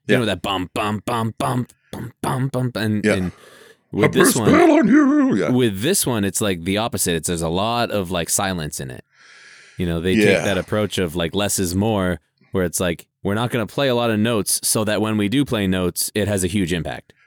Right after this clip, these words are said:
Speaker 2: Right. Yeah.
Speaker 1: You know?
Speaker 2: Yeah. And th-, again, I, I think that's why this was a little bit of a surprise when you see her live version of it, is it's almost like she gets, w-, I mean, for,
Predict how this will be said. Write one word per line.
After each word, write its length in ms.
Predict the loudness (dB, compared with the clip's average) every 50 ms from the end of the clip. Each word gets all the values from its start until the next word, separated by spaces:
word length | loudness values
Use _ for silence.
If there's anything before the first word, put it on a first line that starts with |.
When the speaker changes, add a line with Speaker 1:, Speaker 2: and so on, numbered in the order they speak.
| _ -2
Speaker 2:
Right. 180 | -2 -2 -2 -6 _ _ _ _ _ _
Yeah. 180 | 2 2 2 2 0 -10 _ _
Speaker 1:
You 80 | -4 -4
know? 160 | -4 -4 -6 -8 _ -2
Speaker 2:
Yeah. 160 | 0 0 0 -2 -6 _ _ _ _
And 360 | -2 0 0 -2 -4 -8 -14 -12
th-, 80 | -8 -6
again, 280 | -4 -2 -2 0 0
I, 100 | 0 -2 -2 -4
I 80 | -6 -8
think 320 | -8 -6 -4 -4 -2 -2
that's 220 | -2 -4 -4 -4
why 140 | -2 -2 -2
this 340 | -2 -4 -4 -6 -6 -6 -8 -12 _ _ _ _ _ _ _ _ _ _ _
was 180 | -10 -8 -6 -6
a 40 | -6
little 200 | -4 -4 -4 -4
bit 100 | -4 -4
of 80 | -4
a 40 | -6
surprise 300 | -8 -4 -2 0 0 0
when 80 | -2 -4
you 60 | -4
see 160 | -4 -4 -4
her 160 | -2 -2 -2
live 300 | -2 -2 -4 -6 -6 -6
version 340 | -6 -6 -6 -6 -6 -8 -8
of 120 | -8 -6 -8
it, 100 | -8 -10 -12 -18 -20 -20 -20 _ _ -4
is 360 | -2 -2 -2 -2 -4 -8 -10 _ _ _ _ _ _ _ _ _ -10
it's 180 | -10 -8 -6
almost 300 | -6 -4 -2 -2 -2 -2
like 160 | -2 -4 -4 -4
she 180 | -4 -4 -4
gets, 260 | -2 -2 -2 -4 -6 -10 -12 _ -20
w-, 220 | -8 -4 -4 -4 -2 0
I 40 |
mean, 200 | 0 0 0 0
for, 340 | -2 -2 0 2 2 2 0